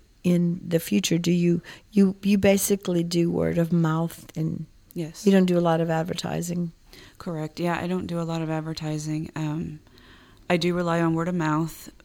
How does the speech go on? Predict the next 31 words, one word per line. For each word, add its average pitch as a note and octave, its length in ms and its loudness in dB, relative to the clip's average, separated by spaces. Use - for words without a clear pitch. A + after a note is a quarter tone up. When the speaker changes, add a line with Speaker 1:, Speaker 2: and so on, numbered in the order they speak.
Speaker 2:
but D#3 640 -4
I E3 100 0
feel E3 200 -4
like D#3+ 160 -4
this D#3+ 200 -4
is D#3+ 400 0
my D#3 140 0
calling, D3+ 420 0
and D#3+ 80 -2
I D3+ 80 -4
just D3+ 200 -6
feel D3+ 80 -6
like D3 140 -6
this C#3+ 200 -8
will C#3+ 60 -10
be D3 140 -6
what D3 180 -4
I'm D3 140 -4
doing D3+ 380 -4
until C#3+ 640 -6
I'm C#3+ 340 -4
guided C#3+ 540 -8
otherwise. D3+ 520 -8
Speaker 1:
Does A3+ 200 4
it C#4 120 0
support F#3 640 0
you, A#3+ 260 -2
or F3 260 2
you F3+ 180 2
still E3+ 400 2
have E3 340 -2